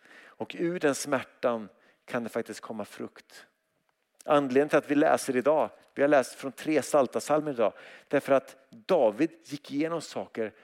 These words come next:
som han kunde dela med sig av. Och på ett sätt och vis är vi lite glada för Davids synd, hans smärta och hans sår. För det hjälper oss att navigera i livet idag. Och så här är det gång på gång.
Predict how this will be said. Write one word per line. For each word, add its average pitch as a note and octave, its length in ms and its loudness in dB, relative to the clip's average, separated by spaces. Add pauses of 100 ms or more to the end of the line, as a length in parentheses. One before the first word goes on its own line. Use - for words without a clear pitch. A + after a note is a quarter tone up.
som - 160 -10
han B2+ 100 -4
kunde A#2+ 180 -10
dela A2+ 260 -2
med B2+ 240 -6
sig - 180 -10
av. E2 180 -10 (1000)
Och - 420 -2
på - 80 2
ett F#3+ 80 2
sätt G#3 300 0
och G3+ 80 2
vis F#3+ 180 -2
är G3+ 80 2
vi F3 80 -2
lite F3 160 -2
glada F#3+ 540 4
för C3+ 380 2 (760)
Davids B2 600 0
synd, A#2 480 -6 (200)
hans - 520 -4
smärta B2+ 760 0
och - 340 -10
hans B2 220 -6
sår. G#2+ 300 -2 (220)
För - 120 -6
det D3+ 120 -4
hjälper F3 480 0
oss - 460 -8 (340)
att - 180 -2
navigera A#2+ 440 0
i A2 40 0
livet G#2+ 320 -4
idag. - 300 -6 (540)
Och D#3+ 180 -10
så - 80 -4
här E3 200 2
är G3 100 4
det E3 60 -2
gång D#3+ 180 -2
på - 120 -12
gång. E3 280 -2